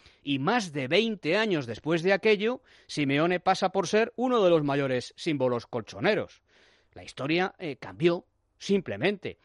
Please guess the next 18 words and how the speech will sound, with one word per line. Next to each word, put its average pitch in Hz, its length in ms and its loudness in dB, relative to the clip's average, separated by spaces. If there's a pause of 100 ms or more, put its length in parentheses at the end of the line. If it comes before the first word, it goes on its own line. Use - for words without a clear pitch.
(140)
pero 117 200 -4
cuando 107 280 -6
Simeone 131 560 -2
dijo 175 320 -2
que 120 180 0
él 156 120 0
solo 175 300 2
saldría 165 420 0
del 160 140 0
Sevilla 160 500 -4 (200)
para 113 200 -4
fichar 156 340 -4
por 110 160 -8
el 107 100 -8
Real 143 220 0
Madrid, 175 380 4 (420)
hubo 170 340 0
quien 165 320 0